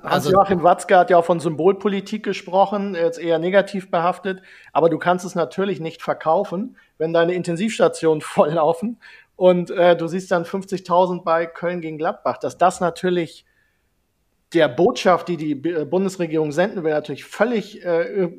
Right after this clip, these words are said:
Speaker 2: ja, konträr ist zu dem, was du eigentlich von den Leuten einforderst,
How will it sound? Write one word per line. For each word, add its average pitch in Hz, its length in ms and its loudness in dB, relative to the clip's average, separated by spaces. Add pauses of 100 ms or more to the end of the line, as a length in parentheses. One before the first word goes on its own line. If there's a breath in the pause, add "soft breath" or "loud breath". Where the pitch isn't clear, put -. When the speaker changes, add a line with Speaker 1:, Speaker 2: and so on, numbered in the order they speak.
(120)
Speaker 2:
ja, 170 340 0
konträr 190 540 4
ist 185 180 -2
zu 170 100 -6
dem, 180 220 2
was 170 160 0
du 175 80 -4
eigentlich 165 220 -6
von 160 120 -6
den 160 120 -6
Leuten 156 260 0
einforderst, 160 720 -4